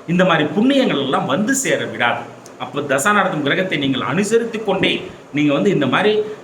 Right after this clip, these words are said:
அந்த அம்மாவை வணங்குனீங்கன்னா இது எல்லாமே வந்து பாத்தீங்கன்னா அவ்வளவு பெரிய புண்ணியமும் பாக்கியமா கிடைக்கும். அதுதான் உங்களுக்கு வந்து அதிர்ஷ்டம்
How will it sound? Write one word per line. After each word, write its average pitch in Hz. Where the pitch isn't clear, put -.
அந்த 135
அம்மாவை 165
வணங்குனீங்கன்னா 135
இது 139
எல்லாமே 208
வந்து -
பாத்தீங்கன்னா 139
அவ்வளவு 185
பெரிய 135
புண்ணியமும் 196
பாக்கியமா 226
கிடைக்கும். 147
அதுதான் 165
உங்களுக்கு 123
வந்து 131
அதிர்ஷ்டம் 160